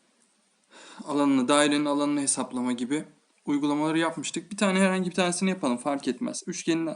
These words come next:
alanı olsun. O zaman ekrana önce bir console nokta write line diyelim. Üçgenin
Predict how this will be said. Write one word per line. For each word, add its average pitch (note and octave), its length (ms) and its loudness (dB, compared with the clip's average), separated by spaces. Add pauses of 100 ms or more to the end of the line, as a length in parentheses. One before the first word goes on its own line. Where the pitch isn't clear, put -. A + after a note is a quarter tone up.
(120)
alanı D#3 300 2
olsun. - 380 -2 (2250)
O D3+ 100 -6
zaman C#3+ 380 -4 (160)
ekrana D3 360 -2
önce C#3+ 360 0
bir D3 140 0 (2750)
console C3+ 520 -2
nokta B2 480 -6 (1600)
write C3+ 380 -2
line A#2 300 -2
diyelim. A2+ 340 -2 (2000)
Üçgenin B2+ 840 -6